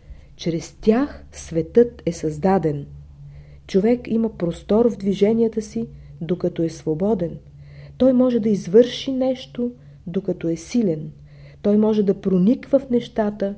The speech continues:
докато има светлина в ума си. Той може да задържа нещата в себе си, докато е добър. Сега желая ви,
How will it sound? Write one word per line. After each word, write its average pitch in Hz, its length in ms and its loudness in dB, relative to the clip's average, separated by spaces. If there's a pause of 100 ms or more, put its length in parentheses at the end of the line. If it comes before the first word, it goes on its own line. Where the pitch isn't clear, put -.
(360)
докато 175 400 -4
има 208 220 2
светлина 170 640 -8
в 208 120 -12
ума 175 260 -2
си. - 240 -12 (1200)
Той 226 200 2
може 196 320 0
да 175 120 -2
задържа 185 540 0
нещата 240 480 -2
в 240 60 -12
себе 240 300 2
си, 247 300 -6 (520)
докато 190 380 -4
е 180 80 -2
добър. 156 520 0 (1160)
Сега 247 540 -4 (760)
желая 185 560 0
ви, 175 260 -4